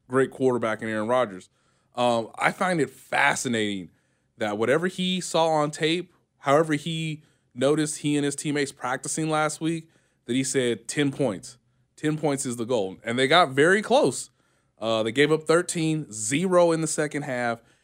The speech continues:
and there were zero mental errors, which I think was the direct reflection of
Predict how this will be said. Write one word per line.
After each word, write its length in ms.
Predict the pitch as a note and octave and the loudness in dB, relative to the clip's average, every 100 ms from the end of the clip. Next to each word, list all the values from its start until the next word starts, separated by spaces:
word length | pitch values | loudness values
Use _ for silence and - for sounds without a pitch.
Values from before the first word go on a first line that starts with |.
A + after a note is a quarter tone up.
| _ - | _ 0
and 100 | C3 | 2
there 120 | D3+ | 4
were 80 | C3 | 2
zero 300 | D3 F3+ B2+ | 4 4 4
mental 340 | C3+ D3+ B2 G2 | 2 -2 -6 -8
errors, 340 | F#2+ C#2 - | -10 -10 -10
which 160 | A2 C3 | -2 -2
I 80 | |
think 380 | B2+ D3 B2+ - _ _ _ _ - | 0 -2 -2 -8 _ _ _ _ -6
was 220 | A#2+ A#2 | -4 -2
the 100 | A#2 | -2
direct 400 | A#2 A2+ C3 B2+ | -2 0 0 0
reflection 540 | A2+ - B2+ - A2+ | -4 0 -2 -2 -4
of 280 | G#2+ G2 | -4 -6